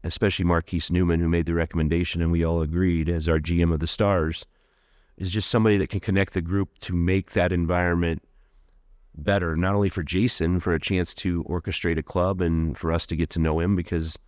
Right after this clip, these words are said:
I do think he has, he can be an N B A player, um, but also help the rest of our group and get the best out of them, whether it's Johnny Juzang shooting and movement, or it's Micah Potter being able to,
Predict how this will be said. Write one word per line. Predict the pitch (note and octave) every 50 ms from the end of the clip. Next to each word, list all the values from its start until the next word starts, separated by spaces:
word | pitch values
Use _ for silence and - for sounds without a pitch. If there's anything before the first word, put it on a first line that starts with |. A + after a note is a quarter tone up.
| _ _ _ _ _ _ _ _ - - -
I | -
do | E2+ D#2+ F2 F2+
think | E2+ - F2+ F2 -
he | - F#2
has, | E2+ E2+ E2+ - - - -
he | D#2 E2 E2
can | - F#2 E2+
be | F2+ F2 F2+
an | E2+ E2
N | E2 E2+
B | D#2+ E2+ E2+ E2
A | E2+
player, | - - - E2+ E2 F2 G#2 A#2 - _ _ _ _ _ _ _ _ _ _ -
um, | E2 F2 F#2 F2+
but | G2 G2
also | G2+ A#2 A#2 - C3 B2
help | G2+ B2 C3 -
the | - B2
rest | A#2 C3 B2 - -
of | A2+
our | A#2+ A#2 A2
group | G2 A#2 C#3 B2 - _ _ _ _ _ -
and | F2+ F2+ F2+ F2+ F2+ F2+ E2
get | G2 G2 -
the | - E2
best | D#2 G2+ G2 - -
out | G#2 G#2 G2
of | F#2 F#2+
them, | A2+ A2 F#2+ E2 E2 D#2
whether | D#2+ D#2+ D#2+ E2
it's | E2 - - -
Johnny | - E2+ E2+ E2+ F2 E2+
Juzang | D#2 E2 F2 E2+ D#2+ E2 F2 E2 E2+ D#2+
shooting | - - F2+ F#2 F2 F#2 F#2+ F#2+ F#2+ G2 F#2 - -
and | D#2+ E2 E2 E2 E2
movement, | E2+ F#2 F2+ F#2 G#2 A2 A#2 A2 - -
or | - - D#2+ E2 E2 E2 D#2+ E2 - _ _ _ _ _ - - _ _ _ -
it's | - - - -
Micah | F#2+ F#2 F2+ - - F2
Potter | - - E2 F2 F2+ F#2 G2 F#2+
being | E2+ F#2 F2 F2 F2
able | E2+ E2 E2
to, | E2 D#2+ D#2+ D#2+